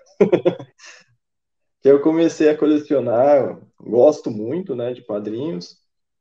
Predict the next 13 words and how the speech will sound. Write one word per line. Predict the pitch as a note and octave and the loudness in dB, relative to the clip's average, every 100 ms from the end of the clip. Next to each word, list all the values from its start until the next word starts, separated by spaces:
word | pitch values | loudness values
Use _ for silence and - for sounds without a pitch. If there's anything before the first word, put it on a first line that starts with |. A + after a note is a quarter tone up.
| _ _ _ _ _ | _ _ _ _ _
e | G#2 A2 A2 A#2 - - | -8 -6 -4 -6 -6 -2
fiz | F#3 F#3 | 0 2
uma | G3+ | 0
coleção | G3+ G3 G#3 - F3 F3+ F#3+ G3 - | 2 4 4 4 4 4 2 -6 -12
grande, | - D#3+ F#3 F3 C3 A#2+ | 0 4 6 4 2 -2
né, | A#2 C#3+ D3 | 2 0 0
até | - - _ - A#2 B2+ | -8 -16 _ -6 -2 -2
uma | C3+ C#3 | -4 -6
coleção | C#3 C#3 C3+ C3 C3+ | -4 -4 -2 -4 -2
bem | C3 D#3+ E3 | -2 -2 -4
considerável | - D#3 - E3+ D#3+ A#2+ A2 G#2 F#2+ - _ _ _ _ _ _ _ | -4 -4 0 4 6 8 6 4 0 -2 _ _ _ _ _ _ _
de | A#2+ A2+ | -16 -12
quadrinhos. | A2+ A#2+ G#2 G2+ F#2+ G2+ - | 0 2 2 -2 -6 -10 -14